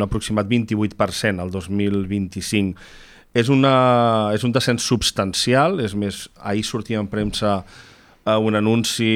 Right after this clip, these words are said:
i una publicació de que la Generalitat, eh, està revisant especialment els municipis que perden més d'un trenta per cent, i per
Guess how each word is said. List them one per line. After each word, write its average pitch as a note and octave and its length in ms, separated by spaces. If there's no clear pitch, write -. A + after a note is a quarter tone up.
i - 20
una G#2+ 160
publicació A2 640
de G#2+ 80
que A2 80
la G#2+ 80
Generalitat, G#2+ 640
eh, A2 240
està G#2+ 240
revisant A2+ 320
especialment G#2+ 480
els G2 80
municipis G#2+ 420
que G2+ 140
perden G#2 240
més G#2+ 140
d'un G#2 100
trenta G2+ 320
per F2+ 80
cent, C3+ 320
i B2 80
per A2+ 160